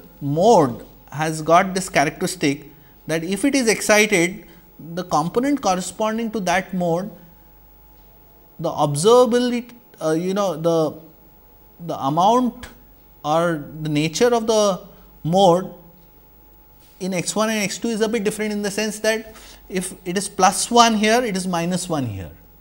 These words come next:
Okay? So, if only the, if you give these initial conditions for example, so that only this mode is excited,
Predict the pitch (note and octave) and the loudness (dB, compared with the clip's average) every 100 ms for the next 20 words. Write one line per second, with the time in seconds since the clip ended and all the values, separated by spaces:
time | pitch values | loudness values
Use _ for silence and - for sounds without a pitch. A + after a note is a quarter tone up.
0 | _ B2 - - _ _ _ G3+ F#3 G3+ | _ -16 -16 -18 _ _ _ -4 0 0
1 | F#3+ G3 A#3+ B3+ G#3 F#3+ A3+ G#3 A#3 G3+ | 0 0 2 2 2 0 0 0 2 2
2 | A3+ A3 G#3+ A#3 A3 A3 F3+ F3+ G3 F3+ | 4 4 4 2 2 2 2 0 0 -4
3 | - D#3 C#3 C#3 B2+ D3+ F#3 - - - | -2 -2 2 0 0 -4 -10 -14 -20 -20
4 | - _ _ - E3 F3+ F#3+ F3 G#3 C4+ | -20 _ _ -8 2 4 6 2 2 4
5 | A#3 A3 G3 F#3+ F#3+ F3 C#3+ - C3 C3 | 4 2 2 4 6 4 0 2 2 2
6 | E3+ | -6